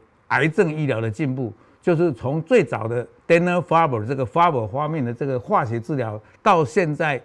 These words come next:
哎，这个细胞疗法，这个就是一系列的这个展开。所以细胞疗法必然是今日跟明日之星。好，再来还有一个就是我刚才讲的，哎，培养的 T 细胞也好，还有一些所谓阿-，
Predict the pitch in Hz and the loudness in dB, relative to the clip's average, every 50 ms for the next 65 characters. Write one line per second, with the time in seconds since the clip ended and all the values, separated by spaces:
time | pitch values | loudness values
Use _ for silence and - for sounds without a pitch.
0 | _ _ _ _ _ - 131 117 107 104 - 160 131 127 - - - 202 170 143 | _ _ _ _ _ -6 -4 -4 -4 -2 -2 -2 -2 -2 -4 -4 -4 -2 2 4
1 | 165 147 143 131 127 131 120 107 95 90 92 - - 185 170 165 135 - 190 156 | 4 4 4 2 2 0 0 -2 -6 -8 -12 -6 -4 -2 0 0 0 0 0 -2
2 | - 170 143 127 - _ - 135 120 - 214 208 196 190 180 151 127 131 123 120 | 0 -4 -6 -6 -8 _ -8 -8 -6 -4 -4 -2 0 0 0 0 0 -2 -4 -4
3 | - 147 135 123 117 - _ - 123 92 90 92 - 123 120 117 - - - - | -4 -4 -4 -4 -4 -6 _ -6 -6 -6 -6 -6 -4 -4 -4 -4 -6 -10 -20 -10
4 | _ - 185 165 - - 247 220 180 202 185 175 165 165 160 147 127 113 107 - | _ 0 0 0 2 0 0 2 4 4 4 6 4 4 2 2 0 -2 -2 -4
5 | _ - 233 190 151 123 113 117 113 113 123 170 151 120 - - - _ - 190 | _ -2 0 0 0 0 -2 -2 -4 -4 -4 -4 -4 -4 -8 -12 -20 _ 0 2
6 | 190 185 185 180 190 160 131 156 151 147 135 135 143 160 156 147 120 - 131 113 | 4 4 4 4 2 2 2 2 0 2 2 2 2 2 2 0 -2 -2 -6 -6
7 | - - 127 120 120 - _ _ - - - - - - - 151 185 190 - - | -4 -4 -4 -4 -4 -6 _ _ -20 -20 -20 -20 -8 4 6 8 8 8 4 -4
8 | - - 247 240 180 160 147 143 175 190 175 170 170 165 147 170 156 135 170 147 | 2 4 6 8 8 8 8 8 8 8 8 8 6 4 2 2 0 0 2 0
9 | 131 131 160 151 139 127 107 - 107 107 107 107 104 - - - - _ 117 117 | 0 0 0 0 0 -2 -2 -2 -4 -4 -4 -6 -8 -12 -20 -20 -12 _ -4 -2
10 | 117 113 110 - 117 139 156 151 127 110 107 117 110 101 - 139 139 - - 156 | -2 -2 -4 0 2 4 6 6 4 2 -2 -4 -6 -2 -2 -2 -2 -2 -2 -4
11 | 139 123 135 127 123 123 120 123 123 110 98 101 95 95 95 95 98 - - - | -2 -2 0 0 0 0 0 -2 -2 -2 -4 -8 -8 -6 -10 -10 -10 -14 -20 -20
12 | - - _ - 110 120 127 117 113 110 113 131 147 113 - 135 131 120 107 104 | -20 -20 _ -4 -2 0 0 0 0 0 -2 -2 -4 -2 0 0 0 0 0 -2
13 | 104 123 123 120 - 127 127 | 0 0 0 0 2 0 0